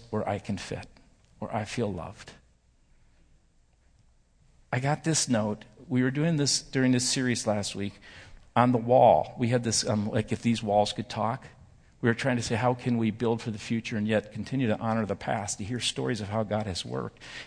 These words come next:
And so we put these, "If these walls could talk," kind of partitions up, and people could put notes up. And I got a note because the person didn't feel they could actually put it up. And they wrote this,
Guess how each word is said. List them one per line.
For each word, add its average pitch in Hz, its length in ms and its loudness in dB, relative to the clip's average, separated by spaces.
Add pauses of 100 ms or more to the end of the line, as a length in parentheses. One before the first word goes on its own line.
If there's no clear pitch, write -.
And 113 80 -2
so 123 100 -2
we 117 120 2
put - 300 0
these, 113 260 0 (100)
"If 135 160 2
these 123 300 2 (200)
walls 117 360 6
could - 200 -6
talk," - 480 -2 (320)
kind 123 200 -2
of 113 120 -4
partitions 123 640 -2
up, 101 300 -2
and 110 160 2
people 120 260 -4
could - 200 -6
put - 180 -6
notes 117 380 -4
up. - 180 -8 (760)
And 120 120 2
I 113 100 2
got 185 220 4
a 180 80 6
note 117 360 4
because 123 240 -4
the 127 80 -4
person 147 420 -2
didn't 123 200 0
feel 147 280 0
they 117 120 0
could 120 140 -2
actually 110 280 0
put 123 200 -4
it 120 120 0
up. 113 420 0 (400)
And 127 140 8
they 135 140 8
wrote 185 320 6
this, 110 420 -2